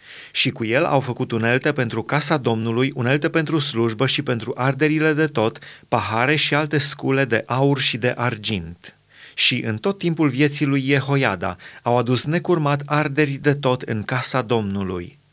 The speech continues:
Jehoiada a murit bătrân și sătul de zile. La moarte avea o sută treizeci de ani.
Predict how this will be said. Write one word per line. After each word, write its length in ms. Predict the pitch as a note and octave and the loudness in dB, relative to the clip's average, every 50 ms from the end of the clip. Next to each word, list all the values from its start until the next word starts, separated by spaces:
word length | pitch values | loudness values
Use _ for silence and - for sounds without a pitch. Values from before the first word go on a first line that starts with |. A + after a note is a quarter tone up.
| _ _ _ _ _ - - - - - - | _ _ _ _ _ -20 -20 -20 -20 -20 -10
Jehoiada 600 | - A2 A2+ G#2+ G2+ A2 G#2+ G#2 G#2 A2+ A2 D3+ | 0 2 2 2 4 2 2 2 2 2 2 0
a 140 | D3 - C3 | 0 2 0
murit 280 | A#2+ A2+ A2+ A#2 A#2 G2+ | 0 0 0 0 -2 -2
bătrân 500 | G2+ G#2+ A2 A2 - A2 A#2 C3+ D3 D#3+ | 0 0 0 0 -2 -2 0 0 0 0
și 180 | C#3+ - D3 | 0 -2 0
sătul 460 | B2+ - - A#2 G#2+ - C3+ C3 C3 | 0 0 -2 -2 -2 0 2 2 2
de 140 | A#2 B2+ B2+ | 2 2 2
zile. 540 | B2 - G#2+ B2 A#2 G2+ F#2+ F#2 F2+ - - _ _ _ _ - - - - - | 2 2 0 0 0 -2 -2 -4 -6 -10 -14 _ _ _ _ -20 -20 -20 -12 -6
La 100 | - G#2+ | -4 -2
moarte 420 | G#2 A2 A#2 C3 C#3 C#3+ - E3+ | 0 0 0 0 0 2 0 0
avea 340 | - C3+ B2 - C#3+ C3 - | 0 0 0 2 2 2 2
o 120 | - A#2 G2+ | 0 -2 0
sută 340 | - - - E3+ E3 E3 C#3+ | 0 0 0 0 -2 -2 -4
treizeci 640 | C#3+ - C3 C3+ C3+ B2 A2 B2 B2+ B2 - - | -2 0 0 0 0 0 0 0 0 -2 -2 -4
de 160 | A2 A#2 A#2+ - | -4 -4 -6 -4
ani. 460 | - A#2 G#2 F#2+ F2 E2+ E2 - _ | -4 -6 -6 -6 -6 -10 -16 -20 _